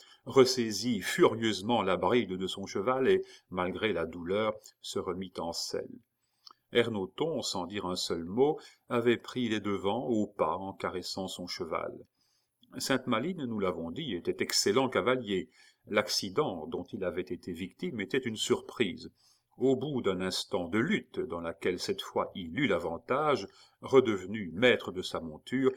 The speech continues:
il lui fit prendre le trot. « Merci, monsieur, » vint-il dire une seconde fois à Ernoton, après avoir consulté cent fois son orgueil et les convenances.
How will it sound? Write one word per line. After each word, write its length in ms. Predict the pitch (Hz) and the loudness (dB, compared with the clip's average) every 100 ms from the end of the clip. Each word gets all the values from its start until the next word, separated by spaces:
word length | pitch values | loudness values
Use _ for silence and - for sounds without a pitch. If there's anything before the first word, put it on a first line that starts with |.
| - - | -4 -6
il 180 | 120 101 | -6 -4
lui 180 | 87 92 | -8 -10
fit 200 | - 92 | -12 -14
prendre 420 | - - 101 95 | -6 -2 2 4
le 160 | 95 | 4
trot. « 380 | 95 - 82 - _ _ _ _ _ _ _ - | 0 -2 -2 -2 _ _ _ _ _ _ _ -20
Merci, 720 | - 90 110 123 120 - 127 | -16 -10 0 2 2 0 0
monsieur, » 540 | 98 90 - 98 82 80 - - 107 | 2 0 -2 -6 -6 -10 -18 -18 -12
vint-il 480 | 95 101 - 92 | -6 -6 -6 -8
dire 240 | 87 113 98 | -4 -2 0
une 140 | 92 | -2
seconde 480 | - - 123 101 98 | 0 4 4 4 -4
fois 440 | - 123 131 - | 0 4 4 4
à 60 | 95 | 2
Ernoton, 600 | 92 95 90 87 - 143 - - - - | 2 0 -4 -4 0 -2 -2 -14 -20 -12
après 400 | - 98 - 113 | -4 -2 0 2
avoir 280 | 101 95 95 | 4 2 0
consulté 560 | - 90 101 87 - 104 | -2 -8 -8 -6 -2 2
cent 300 | - 107 85 | 4 4 2
fois 480 | - - 110 101 80 | -6 -4 -2 -2 -4
son 280 | - 95 92 | -6 -4 -4
orgueil 480 | 80 85 104 98 - | -4 -2 -2 -2 -2
et 180 | 95 87 | -4 -2
les 140 | 85 | -4
convenances. 760 | - 85 82 87 82 82 - | -4 -8 -6 -8 -8 -8 -12